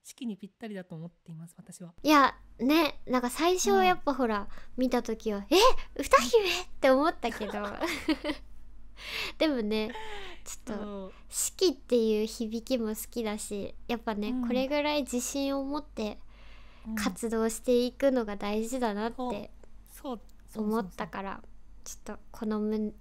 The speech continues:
Speaker 2: この名前を誇って。<laughs>
Speaker 1: そう。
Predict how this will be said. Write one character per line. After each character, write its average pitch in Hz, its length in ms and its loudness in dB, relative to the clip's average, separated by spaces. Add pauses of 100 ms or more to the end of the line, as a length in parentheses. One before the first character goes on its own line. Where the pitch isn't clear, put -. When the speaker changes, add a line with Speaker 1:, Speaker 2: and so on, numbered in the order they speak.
Speaker 2:
こ 240 120 0
の 220 140 2
名 214 180 0
前 226 340 2
を 220 200 -4 (600)
誇 233 400 -2
っ - 40 -12
て。 - 320 -6 (500)
<laughs> - 480 -8
Speaker 1:
そ 285 420 -4
う。 - 60 -20